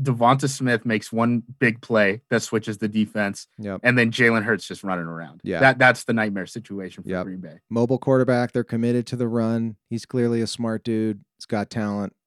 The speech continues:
Speaker 2: and they're, they're
Speaker 1: Played
Speaker 2: coming
Speaker 1: in
Speaker 2: on.
Speaker 1: big games before.
Speaker 2: Yep.
Speaker 1: I mean, <laughs> he, he's played in lo-, he's played in louder situations than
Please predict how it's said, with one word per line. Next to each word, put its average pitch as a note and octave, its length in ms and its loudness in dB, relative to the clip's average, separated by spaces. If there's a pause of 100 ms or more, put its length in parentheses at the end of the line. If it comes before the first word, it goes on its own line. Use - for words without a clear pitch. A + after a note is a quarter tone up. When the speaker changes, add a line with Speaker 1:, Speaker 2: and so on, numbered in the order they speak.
Speaker 2:
and F#2+ 420 -8
they're, G2 420 -4
they're G#2 100 -6
Speaker 1:
Played C3+ 200 6
Speaker 2:
coming C3 140 4
Speaker 1:
in B2+ 80 -2
Speaker 2:
on. B2+ 40 -2
Speaker 1:
big B2 220 4
games B2 320 2
before. C3 420 0
Speaker 2:
Yep. G#2 200 -2
Speaker 1:
I A#2 40 -2
mean, A2 300 -2 (680)
<laughs> - 60 -
he, F#3+ 120 6 (160)
he's F3 280 2
played F#3+ 240 8
in F3+ 100 0
lo-, E3 140 6 (280)
he's F#3+ 160 4
played A3+ 240 6
in G3 100 4
louder D3+ 320 4
situations B2 800 -4
than G#2+ 400 0